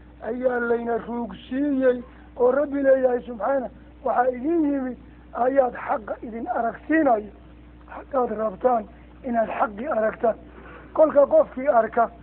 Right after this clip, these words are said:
asagay u dhaxatay Qofkii arki waayana, isagay inkaari ku dhacday.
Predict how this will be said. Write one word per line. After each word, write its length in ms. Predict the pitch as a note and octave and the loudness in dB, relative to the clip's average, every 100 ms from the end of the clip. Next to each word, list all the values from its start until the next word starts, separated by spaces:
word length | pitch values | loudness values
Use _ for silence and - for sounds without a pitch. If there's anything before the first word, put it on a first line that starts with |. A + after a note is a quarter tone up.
| - - - | -20 -20 -12
asagay 480 | G#3+ B3+ C4+ B3 D4+ | -4 2 4 4 0
u 120 | C4 | 0
dhaxatay 560 | C#4 C4+ B3+ B3 A#3+ A#3+ - - - | 2 4 4 4 2 0 -18 -10 -4
Qofkii 300 | A#3+ F#3+ C4+ | -4 -4 -2
arki 260 | C#4 - B3 | -2 -2 -4
waayana, 600 | A#3+ B3 B3 B3 A#3+ A#3 - - - | 0 2 2 0 0 -10 -14 -20 -14
isagay 480 | A3+ G#3 A#3+ A#3+ A3+ B3+ | -14 -6 -4 -4 -4 -8
inkaari 460 | G#3+ A3 G#3+ A3+ - | -2 2 2 0 -6
ku 140 | F#4 | -4
dhacday. 480 | - B3+ B3+ A#3+ | 4 6 6 4